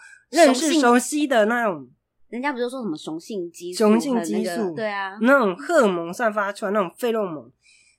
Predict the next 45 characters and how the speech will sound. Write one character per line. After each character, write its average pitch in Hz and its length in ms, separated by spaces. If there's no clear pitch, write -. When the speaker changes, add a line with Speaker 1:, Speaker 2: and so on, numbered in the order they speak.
Speaker 1:
嗯， 202 440
有 233 140
时 233 120
候 370 120
你 220 100
会 294 120
觉 262 120
得， 233 60
诶， 294 260
这 330 100
个 240 160
人 147 220
哈， 135 200
他 - 140
可 269 220
能 165 260
明 262 180
明 320 160
就 311 100
长 202 160
得 170 80
还 180 320
好， 175 320
可 160 120
是 233 140
就 254 120
不 240 140
知 247 60
道 240 120
为 226 120
什 214 120
么， 127 140
特 294 360
别 170 260
的 165 160
很 156 200
多 208 120
人 190 100
都 196 100
喜 196 120
欢 147 100
去 160 100
黏 139 200
着 131 100
他。 127 60